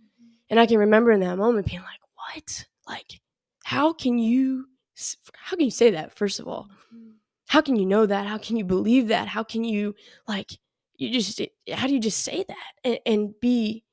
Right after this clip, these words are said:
Speaker 2: you know, completely okay?" And, and the next thing she said, and she said, "Promise me something, that she will never be angry at God,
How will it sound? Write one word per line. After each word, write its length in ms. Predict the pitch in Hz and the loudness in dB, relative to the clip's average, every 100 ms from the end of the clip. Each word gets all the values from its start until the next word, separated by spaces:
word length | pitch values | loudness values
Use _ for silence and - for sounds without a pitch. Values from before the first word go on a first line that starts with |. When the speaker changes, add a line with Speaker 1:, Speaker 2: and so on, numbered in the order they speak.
| _ | _
Speaker 2:
you 140 | - 247 | -4 0
know, 140 | 196 | 0
completely 960 | 190 220 - - 294 294 254 214 208 - _ _ - | -2 -6 -6 -8 -2 0 2 2 2 -6 _ _ -10
okay?" 560 | 190 - 269 339 233 - _ _ _ _ _ _ - | -8 -4 -2 -2 -6 -20 _ _ _ _ _ _ -4
And, 300 | 226 214 196 | 0 0 -2
and 140 | - 202 | -4 -2
the 40 | |
next 260 | 208 214 - | 0 -2 -2
thing 160 | 208 | -6
she 160 | 190 202 | -4 -8
said, 440 | - 214 196 190 - _ _ _ _ _ _ _ - | -2 2 4 2 -6 _ _ _ _ _ _ _ -16
and 80 | - | -12
she 120 | 196 | -12
said, 280 | 202 220 - _ _ | -12 -16 -20 _ _
"Promise 340 | - 214 214 196 | -4 -2 -2 -2
me 80 | |
something, 460 | 180 180 175 190 185 _ _ _ _ _ _ | -6 -8 -14 -20 -20 _ _ _ _ _ _
that 60 | - | -10
she 140 | - | -6
will 100 | 208 | -2
never 360 | 180 190 214 220 | 0 0 0 -2
be 180 | 185 - | -2 -8
angry 380 | 196 196 190 175 | -8 -10 -10 -14
at 100 | 180 | -12
God, 400 | 185 175 190 | -12 -12 -14